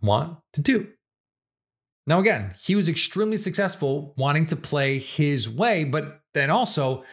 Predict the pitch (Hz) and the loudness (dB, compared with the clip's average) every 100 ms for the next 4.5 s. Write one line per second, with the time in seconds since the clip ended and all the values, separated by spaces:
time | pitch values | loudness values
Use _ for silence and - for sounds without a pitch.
0 | - - - 117 165 247 - 175 - 127 | -20 -10 -4 0 2 4 4 2 2 0
1 | 107 135 139 117 117 135 143 135 135 131 | 0 -2 0 0 0 0 0 0 0 0
2 | 117 135 165 131 104 107 131 - - - | -2 0 0 0 0 0 0 -6 -20 -20
3 | - 139 135 - 143 131 262 254 151 135 | -2 0 0 0 -2 0 2 2 2 -2
4 | - 151 151 160 | -2 0 0 -4